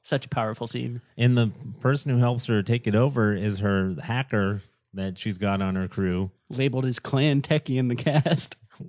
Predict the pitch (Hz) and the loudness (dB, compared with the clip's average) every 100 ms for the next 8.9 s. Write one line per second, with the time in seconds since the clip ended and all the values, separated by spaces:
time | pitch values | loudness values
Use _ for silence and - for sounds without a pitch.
0 | 127 - 139 143 117 123 156 151 151 151 | -6 2 2 2 2 4 6 6 6 4
1 | - 131 170 254 143 139 165 147 120 123 | 2 2 2 0 0 4 4 2 0 0
2 | 220 339 131 143 151 165 156 196 285 131 | 0 0 2 4 4 4 4 2 0 0
3 | - 143 160 98 113 143 131 95 90 95 | -4 -2 0 -2 -2 -2 0 0 -2 -6
4 | 95 95 120 143 143 131 - - 120 110 | -6 0 2 2 0 -2 -12 -14 -8 -6
5 | 131 151 139 135 139 143 127 120 147 - | -2 0 2 4 4 2 0 2 2 4
6 | 117 107 107 - - 247 302 269 196 160 | 4 4 2 -2 2 6 8 8 6 2
7 | - _ 110 127 104 101 143 139 151 147 | -4 _ -2 -2 -2 0 2 4 4 2
8 | 147 131 123 104 - 101 76 - - | 0 0 0 0 0 -2 -2 -12 -12